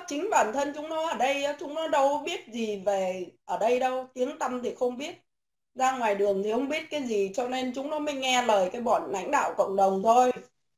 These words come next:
Em, à, em gì á, à, chờ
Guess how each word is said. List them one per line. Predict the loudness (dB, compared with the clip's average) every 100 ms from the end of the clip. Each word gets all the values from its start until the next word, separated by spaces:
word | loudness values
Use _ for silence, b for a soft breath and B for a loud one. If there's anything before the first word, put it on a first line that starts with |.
| _ _ 2
Em, | 4 6 8
à, | 10 12 12 10 8
em | 6 2 4
gì | 4 6
á, | 4 4 2
à, | 4 4 6
chờ | 6 6